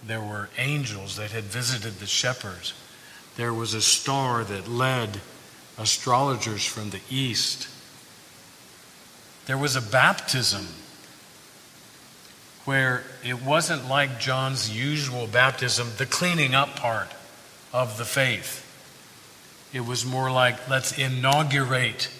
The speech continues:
a new possibility for the world." A voice from heaven, "Look, this,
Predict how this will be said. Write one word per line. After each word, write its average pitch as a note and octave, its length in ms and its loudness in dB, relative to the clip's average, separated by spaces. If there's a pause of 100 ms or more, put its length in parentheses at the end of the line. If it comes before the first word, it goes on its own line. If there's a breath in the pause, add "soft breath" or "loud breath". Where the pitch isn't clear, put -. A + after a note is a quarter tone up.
(260)
a A#2+ 140 -4
new C#3 320 0 (240)
possibility C3+ 960 2 (380 loud breath)
for C3 260 -4
the A#2+ 80 -2
world." A#2+ 640 -2 (1600 loud breath)
A A2+ 100 -6
voice B2 420 0
from A2+ 220 -4
heaven, A2 400 0 (680)
"Look, C#3 440 -4 (380)
this, - 680 0